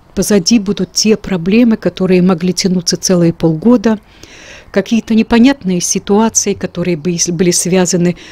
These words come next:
с вашим статусом, с вашей работой.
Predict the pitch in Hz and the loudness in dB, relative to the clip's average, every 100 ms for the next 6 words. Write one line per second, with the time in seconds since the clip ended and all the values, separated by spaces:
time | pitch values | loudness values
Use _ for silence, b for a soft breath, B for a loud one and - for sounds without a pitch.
0 | B - 196 220 - 208 - 185 190 - | B -2 0 0 0 -2 -2 -2 -4 -4
1 | 190 - 190 185 185 - 131 175 180 233 | -6 -2 0 0 -2 -4 -2 -2 -2 -2
2 | 220 214 175 170 180 - 180 180 | -2 -4 -4 -4 -4 -2 0 0